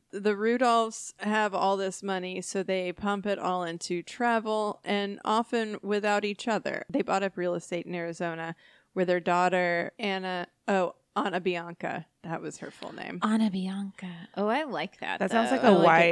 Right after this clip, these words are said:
Speaker 3: A
Speaker 1: too.
Speaker 3: novel, like a
Speaker 2: She's the bitch in the Y A novel.
Speaker 3: Yeah, Anna Bianca.
Speaker 1: Mm-hmm.
Speaker 2: For sure.
Speaker 1: You can't sit with us.
Speaker 3: Yeah, her parents own, like, a
Speaker 1: I have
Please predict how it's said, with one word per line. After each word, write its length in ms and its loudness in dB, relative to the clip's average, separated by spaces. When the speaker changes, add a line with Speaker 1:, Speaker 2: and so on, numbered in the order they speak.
Speaker 3:
A 20 0
Speaker 1:
too. 60 -2
Speaker 3:
novel, 500 2
like 240 0
a 540 -2
Speaker 2:
She's 360 -8
the 100 -8
bitch 340 -2
in 120 -8
the 100 -6
Y 180 -2
A 220 -6
novel. 320 -6
Speaker 3:
Yeah, 360 0
Anna 140 -4
Bianca. 380 -6
Speaker 1:
Mm-hmm. 600 -6
Speaker 2:
For 80 -4
sure. 420 -6
Speaker 1:
You 140 -6
can't 260 -8
sit 160 -4
with 140 -4
us. 380 -12
Speaker 3:
Yeah, 260 -10
her 60 -10
parents 360 -8
own, 220 -8
like, 180 -10
a 300 -6
Speaker 1:
I 20 -2
have 100 -4